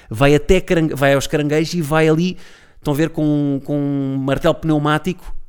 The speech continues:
a escavar, escavar até, até conseguir chegar ao, ao cerne, ao cerne, não é cerne,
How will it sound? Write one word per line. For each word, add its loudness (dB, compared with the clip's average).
a -2
escavar, 2
escavar 0
até, -2
até -4
conseguir -6
chegar -4
ao, -2
ao 0
cerne, 0
ao -4
cerne, -10
não -16
é -14
cerne, -16